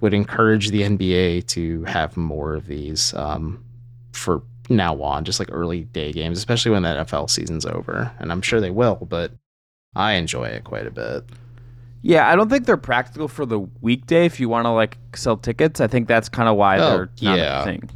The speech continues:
Speaker 1: Yeah, weekend, for, but the weekend is even nice too, because, like, what if it's a Sunday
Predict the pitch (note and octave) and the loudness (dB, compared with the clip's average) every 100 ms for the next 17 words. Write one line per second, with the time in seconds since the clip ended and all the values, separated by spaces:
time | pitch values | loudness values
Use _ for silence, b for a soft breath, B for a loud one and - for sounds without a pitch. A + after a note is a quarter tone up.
0 | - F#2+ E2 D#2+ A2 C#3 B2+ A2 G2+ - | -6 -2 0 2 2 2 4 2 0 -8
1 | F#2+ - A#2+ G#2+ D3 F#3 A2 E2+ F2 F#2 | -8 -4 0 2 2 2 2 0 0 2
2 | F#2 F#2 - C3 B2 F2+ F#2+ F2 E2 F#2 | 2 0 -2 -2 -2 0 -2 -2 -2 -2
3 | F2 - E2+ - - G2+ G2+ G2 G2 | -2 -4 0 2 2 2 2 2 0